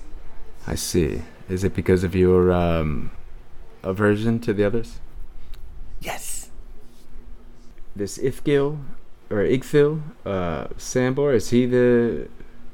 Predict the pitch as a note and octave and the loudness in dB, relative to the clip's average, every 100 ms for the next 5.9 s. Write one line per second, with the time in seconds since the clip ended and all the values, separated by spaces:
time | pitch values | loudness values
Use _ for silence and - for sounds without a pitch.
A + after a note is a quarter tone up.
0 | - - F#2 A2+ C3+ C#3+ C3+ C3+ - - | -8 -6 0 2 4 4 4 2 -2 -10
1 | - G2+ A#2 D3 - G2+ G2+ F#2 F2 E2+ | -8 0 2 2 0 2 4 4 4 0
2 | - - A#1 G#1+ F#2 F#2+ F2+ F#2+ F2+ F2 | -2 -8 -10 -8 -4 -2 0 2 2 2
3 | E2+ E2 - - - - - - - - | 0 -2 -6 -8 -8 -8 -12 -16 -12 -10
4 | - - F2+ F#2+ - G2+ G2+ G#2+ - D#2+ | -6 -2 0 0 0 0 0 0 -4 -2
5 | F2+ G#2 A2+ A2+ G2 - - - | 2 2 2 0 -2 -4 -10 -12